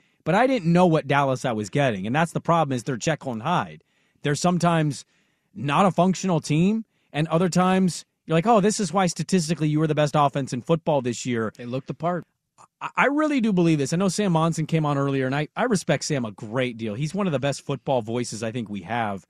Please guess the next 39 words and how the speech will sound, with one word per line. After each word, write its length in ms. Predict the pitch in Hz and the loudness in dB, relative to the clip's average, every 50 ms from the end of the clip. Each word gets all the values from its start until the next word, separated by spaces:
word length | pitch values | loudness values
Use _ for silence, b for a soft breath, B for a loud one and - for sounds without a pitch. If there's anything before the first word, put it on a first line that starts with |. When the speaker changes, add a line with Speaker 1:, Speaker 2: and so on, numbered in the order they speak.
| _ _ _ _ _ _ _ _ _ _ _ _ _ _ _ _ _ _ _ _ _ _ - | _ _ _ _ _ _ _ _ _ _ _ _ _ _ _ _ _ _ _ _ _ _ -4
Speaker 1:
I 140 | 151 220 320 | -2 -2 0
was 300 | 330 311 269 175 123 131 | 2 2 2 2 2 2
not 200 | 147 147 170 170 | 2 2 2 2
impressed 400 | 151 139 - 147 156 151 - - | 0 0 0 0 0 0 -2 -6
with 100 | 131 123 | -6 -6
the 60 | 120 | -6
first 280 | - - 127 120 - - | -4 -4 -4 -4 -2 -4
half 180 | 127 117 110 | -4 -4 -4
by 120 | - 117 107 | -4 -4 -4
the 80 | 104 | -4
Niners. 580 | 104 107 107 107 104 98 90 87 - - - - _ _ _ _ _ _ _ - - _ - | -4 -4 -4 -4 -4 -6 -8 -10 -12 -14 -18 -20 _ _ _ _ _ _ _ -20 -20 _ -6
I 140 | 160 190 220 | -4 -4 -2
think 280 | - - 254 233 - | 0 0 0 0 0
if 180 | 226 180 - 98 | 0 -2 -2 -2
Dallas, 540 | 196 170 147 147 170 190 202 208 196 - - | 0 2 2 4 4 2 2 0 -2 -2 -2
and 120 | 147 135 | -2 -2
this 180 | 147 156 156 - | -2 -2 -2 -2
is 120 | 175 143 | -2 -2
a 60 | 151 156 | -2 -2
big 240 | 117 147 151 131 | 0 -2 0 0
if, 360 | 127 135 147 175 180 - - _ _ _ _ _ _ _ _ _ _ _ _ _ _ _ _ _ _ | 0 0 2 0 0 -2 -10 _ _ _ _ _ _ _ _ _ _ _ _ _ _ _ _ _ _
that 420 | - 110 92 151 165 202 269 226 - | -18 -6 0 2 2 2 2 2 2
Dallas 340 | 254 254 247 247 247 202 | 2 2 2 2 0 -2
team 220 | - - 233 233 226 | -2 -2 0 0 0
shows 320 | 180 - 233 226 214 175 | 0 2 2 2 4 2
up 160 | 214 208 - | 0 0 0
in 80 | 208 190 | -2 -2
San 180 | - 202 202 190 | 0 0 0 0
Francisco, 480 | 185 160 - 190 165 - - 185 170 | 0 0 0 -2 -2 0 0 0 2
they 160 | 139 160 190 | 2 2 2
can 200 | 180 - 175 156 | 2 2 0 0
win 120 | 143 123 110 | 0 0 -2
the 60 | 104 | -4
game. 320 | 92 110 101 92 80 76 | -4 -6 -8 -10 -12 -12
Speaker 2:
You 80 | 76 139 | -8 -8
got 80 | 147 165 | -4 -2
your 80 | 170 | -2
hands 180 | 190 196 190 - | -2 -2 -4 -4
full. 200 | - 139 131 | -4 -4 -4